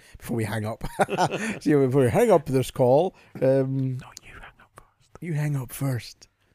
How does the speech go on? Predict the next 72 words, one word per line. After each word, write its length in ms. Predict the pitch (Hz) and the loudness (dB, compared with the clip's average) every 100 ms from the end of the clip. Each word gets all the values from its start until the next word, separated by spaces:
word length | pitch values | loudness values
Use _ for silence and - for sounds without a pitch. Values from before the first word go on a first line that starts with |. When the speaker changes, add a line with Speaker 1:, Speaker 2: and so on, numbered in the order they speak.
| _ | _
Speaker 2:
No, 60 | - _ - - - - 147 147 | -20 _ -20 -20 -20 -8 -4 -2
you 100 | 190 | 2
Speaker 1:
No, 60 | |
Speaker 2:
hang 240 | 185 180 156 | 4 4 2
Speaker 1:
you 80 | 139 | -2
Speaker 2:
up 80 | |
Speaker 1:
hang 100 | - | -4
Speaker 2:
first, 40 | 202 | -4
Speaker 1:
up. 40 | |
Speaker 2:
James. 20 | 160 | -2
Speaker 1:
No, 60 | |
you. 260 | 170 196 190 | 2 4 4
Speaker 2:
James, 220 | 147 - - _ - | 2 -2 -18 _ -20
you 80 | - | -14
hang 160 | - 175 | -8 -4
Speaker 1:
No, 60 | |
Speaker 2:
up 60 | 180 | 0
Speaker 1:
you. 560 | 175 196 196 185 147 131 - | 2 4 4 2 0 -6 -14
<laughs> 380 | - - - - | -14 -12 -12 -6
Speaker 2:
first. 140 | 147 - 180 170 147 | -6 -6 -12 -12 -4
You 60 | 139 | 2
hang 180 | 135 135 | 6 6
Speaker 1:
Um, 140 | 131 | 2
Speaker 2:
up 40 | 135 | -2
Speaker 1:
if 120 | - | -2
we 40 | |
Speaker 2:
first. 60 | 147 | 0
Speaker 1:
keep 160 | 320 202 | 2 2
up 140 | 147 | 2
like 120 | 127 | 0
this, 200 | 127 180 | 0 -2
our 60 | 120 | -2
listeners 340 | 127 165 196 | -2 -2 -2
are 60 | 139 | 0
gonna 180 | 123 113 | 0 0
hang 160 | 113 | -2
up 160 | 110 - | -4 -6
first. 300 | - 110 - _ _ - | -6 -6 -6 _ _ -10
Speaker 2:
Who 140 | - 156 | -2 2
says 240 | 131 139 | 4 4
they 60 | 135 | 2
Speaker 1:
Um, 60 | |
Speaker 2:
haven't 140 | 131 135 | 0 0
already? 360 | 131 131 127 | 0 0 0
Speaker 1:
They 100 | 120 | -2
might 220 | 123 190 202 | -4 -2 -2
have 100 | 160 | -2
done 160 | 175 | -4
already. 460 | 160 139 120 104 110 _ _ _ - | -2 -2 -2 -4 -10 _ _ _ 0
Uh, 340 | 127 131 135 | 2 2 0
but 140 | 131 | -2
yeah, 140 | 214 220 | -4 -4
I 40 | |
think, 300 | 185 226 - | -2 -4 -2
um, 480 | 196 185 175 170 156 - - | 2 2 2 -4 -6 -10 -10
I 40 | |
think 100 | 147 143 | -6 -4
we've 80 | 117 | -2
covered 260 | 131 113 | -2 -2
some 140 | - 113 | -6 -6
stuff. 280 | - 180 | -4 -6
A 40 | 170 | -4
bit 120 | 185 | -4
of 80 | 165 | -4
a 40 | |
shorter 340 | 151 190 175 165 | -2 -2 0 0
one 220 | 165 160 | -2 -2
this 200 | 160 - | -6 -4
time. 340 | 180 226 262 - | -2 -2 -4 -6
Speaker 2:
Is 140 | 131 135 | 0 4
it? 100 | 143 | 4
Speaker 1:
Um, 340 | 139 143 139 | 2 -4 -6